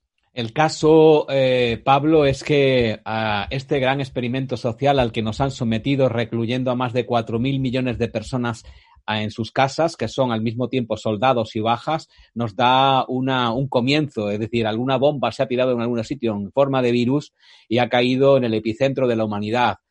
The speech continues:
Pero reconstruir esta humanidad de abajo arriba nos va a llevar bastante tiempo y bastante convicción de que son, somos nosotros desde dentro a fuera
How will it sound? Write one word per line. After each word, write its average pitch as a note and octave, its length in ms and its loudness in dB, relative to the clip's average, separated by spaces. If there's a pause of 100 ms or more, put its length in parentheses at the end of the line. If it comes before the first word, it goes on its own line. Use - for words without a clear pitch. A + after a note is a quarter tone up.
(380)
Pero A2+ 500 2
reconstruir B2 600 0
esta C#3+ 200 0
humanidad B2+ 580 2
de A2 120 -2
abajo A#2 480 0
arriba C3+ 420 0
nos A#2+ 160 -4
va A#2+ 120 0
a - 20 0
llevar B2 400 2
bastante C3+ 480 -2
tiempo B2+ 340 -2
y B2 40 0
bastante A#2+ 720 0 (200)
convicción C3 840 2
de A2 100 -4
que A2 120 -6
son, C#3 380 0
somos E3+ 380 4
nosotros A#2+ 460 -2
desde A2+ 260 0
dentro C3+ 280 0
a - 80 2
fuera C3+ 360 2